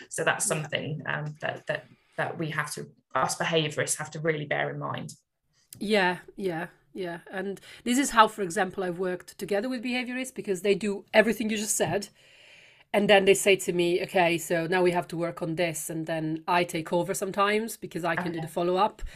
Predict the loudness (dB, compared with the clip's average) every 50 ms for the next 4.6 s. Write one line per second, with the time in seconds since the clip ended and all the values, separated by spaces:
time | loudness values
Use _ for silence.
0 | -14 -20 -16 -8 -6 -4 -2 -2 -2 -2 -4 -4 -2 0 0 0 0 -2 -6 -10
1 | -10 -10 -10 -14 -20 -16 -10 -10 -10 -10 -10 _ -8 -6 -6 -6 -4 -6 -6 -6
2 | -8 -8 -6 -8 -8 -8 -8 -10 -10 -10 -10 -10 -10 -12 -10 -10 -12 -10 -6 -6
3 | -4 -4 -6 -8 _ -12 -10 -8 -6 -6 -6 -8 -10 -16 -20 -20 -20 -20 -20 -20
4 | _ _ -10 -6 -4 -4 -4 -4 -4 -6 -6